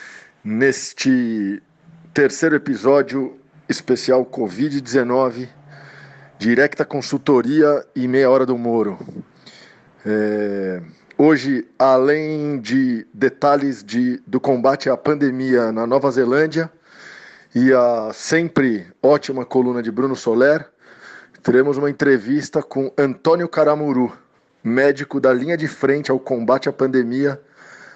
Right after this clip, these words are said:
aqui da Grande São Paulo, da Grande A B C,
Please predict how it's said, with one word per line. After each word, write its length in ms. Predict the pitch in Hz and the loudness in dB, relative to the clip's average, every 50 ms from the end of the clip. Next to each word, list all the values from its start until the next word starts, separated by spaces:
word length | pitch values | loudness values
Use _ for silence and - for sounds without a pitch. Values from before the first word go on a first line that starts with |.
| _ _ | _ _
aqui 380 | - 127 127 - - - 143 139 | 0 0 0 -2 -2 -2 0 0
da 100 | 143 139 | 2 0
Grande 300 | 123 127 139 139 135 - | 0 0 -2 -2 -2 -2
São 180 | - 143 135 | -2 -2 -2
Paulo, 300 | - - 127 127 123 120 | 0 2 2 2 2 2
da 100 | 113 120 | 0 -2
Grande 260 | 120 117 131 139 127 | -2 -2 -2 0 0
A 40 | - | 0
B 160 | - 139 139 | 2 0 0
C, 260 | - - - 123 113 | -2 -2 -2 -2 -2